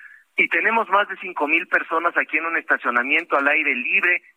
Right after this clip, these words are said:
con un gran ambiente, cuidando las medidas sanitarias,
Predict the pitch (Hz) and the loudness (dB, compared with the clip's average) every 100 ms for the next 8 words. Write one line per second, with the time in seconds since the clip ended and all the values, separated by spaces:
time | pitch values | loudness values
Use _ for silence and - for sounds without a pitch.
0 | - 127 135 151 151 151 135 123 123 165 | -6 -2 -2 -2 0 2 2 0 -2 -2
1 | 175 160 123 127 147 147 120 123 131 143 | -2 -6 -2 0 2 0 -2 -2 0 0
2 | - 110 117 - 175 175 175 | 0 -4 -4 0 2 2 -2